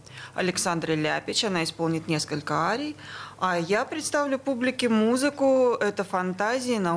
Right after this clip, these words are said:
оперные темы, и большинство из этих опер идет в камерном театре. Так что тут мы тоже адресуем публику к своему репертуару.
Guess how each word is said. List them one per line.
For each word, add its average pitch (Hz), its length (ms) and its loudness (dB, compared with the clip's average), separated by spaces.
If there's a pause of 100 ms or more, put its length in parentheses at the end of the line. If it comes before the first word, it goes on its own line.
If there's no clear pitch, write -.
оперные 180 460 0
темы, 247 520 2
и 220 40 2
большинство 175 640 0
из 190 80 0
этих 175 300 -4
опер 240 260 2
идет 185 380 2
в - 80 -16
камерном 147 540 -4
театре. 208 640 -2
Так 180 220 -4
что 175 340 -2 (160)
тут 247 200 0
мы 277 120 4
тоже 220 340 2
адресуем 196 600 -2
публику 220 440 -2
к - 60 -6
своему 214 460 2
репертуару. 165 800 0